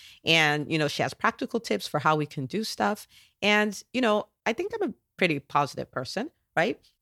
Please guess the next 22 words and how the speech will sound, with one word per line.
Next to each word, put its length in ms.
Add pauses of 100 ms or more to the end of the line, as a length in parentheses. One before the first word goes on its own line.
(160)
But 140
today 200
we're 120
gonna 180
look 240
at 160
something 500
from 220
a 60
different 400
angle. 560
It 100
may 160
sound 300
a 40
little 240
not 280
positive, 480
but 100
it 140
totally 380
is. 380